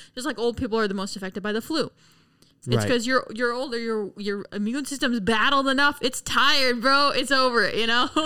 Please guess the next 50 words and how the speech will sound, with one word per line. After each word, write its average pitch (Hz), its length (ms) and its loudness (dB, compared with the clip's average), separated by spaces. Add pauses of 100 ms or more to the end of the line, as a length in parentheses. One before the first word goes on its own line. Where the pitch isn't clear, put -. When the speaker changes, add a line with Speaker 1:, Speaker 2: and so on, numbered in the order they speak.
(100)
Speaker 1:
Like, 233 140 0
Speaker 2:
Yeah. 117 240 -2 (140)
Speaker 1:
so 277 280 0
it's 247 180 -2
not, 302 240 0
it's 240 180 -8
not 277 180 0
really, 269 160 -2
like, 247 160 -4
a 214 60 -8
surprising 202 560 -4
news, 202 240 -6
but 202 180 -10
the 220 60 -12
fact 233 180 -6
that - 120 -6
even 190 260 -8
they 190 220 0
are 240 80 0
saying 247 380 0
it 233 100 -4
now, 247 400 0 (200)
they're - 80 -6
also 226 180 -4
saying 180 280 -8
masks 202 580 -2
don't 240 260 2
work, 247 260 2
finally. 220 460 0
Like, 208 160 0
we've 185 140 -2
been 196 120 -2
saying 214 200 0
this 208 140 -2
the 190 80 -2
whole 208 180 0
Speaker 2:
Right. 196 160 -4
Speaker 1:
fucking 196 160 -6
time, 233 280 0
but 165 160 -8
whatever. 233 480 -2
Speaker 2:
And 240 260 -4
we 123 80 -2
don't 107 120 -4
wear 101 160 -4
'em 98 100 -4
anyways. 101 360 -4
Doesn't 95 240 -8
really 95 140 -8
matter. 98 360 -6